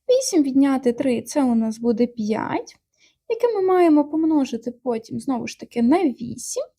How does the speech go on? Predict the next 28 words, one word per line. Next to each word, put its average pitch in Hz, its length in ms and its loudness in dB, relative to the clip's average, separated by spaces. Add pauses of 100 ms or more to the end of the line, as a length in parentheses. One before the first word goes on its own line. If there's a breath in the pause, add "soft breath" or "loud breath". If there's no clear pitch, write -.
(880)
і 247 60 -2
відняти 247 540 2
трієчку. - 580 -12 (580)
П'ять 269 420 2
помножити 233 580 0
на 247 160 0
вісім — 233 460 -4 (300 soft breath)
це - 200 -2
у 262 140 4
нас 220 200 0
буде 226 300 0
сорок. - 680 -6 (800)
Потім 285 360 2
я 220 180 0
віднімаю 247 600 0
трієчку 254 540 -8 (600)
і 494 180 2
в 440 40 4
результаті 269 720 0
отримую 330 640 0
тридцять 247 540 0
сім. - 300 -12 (1500 soft breath)
Прекрасно, - 600 -4
ось 622 200 0
такий 320 280 -10
результат 240 460 -2
я 254 180 0
отримала. 240 520 -6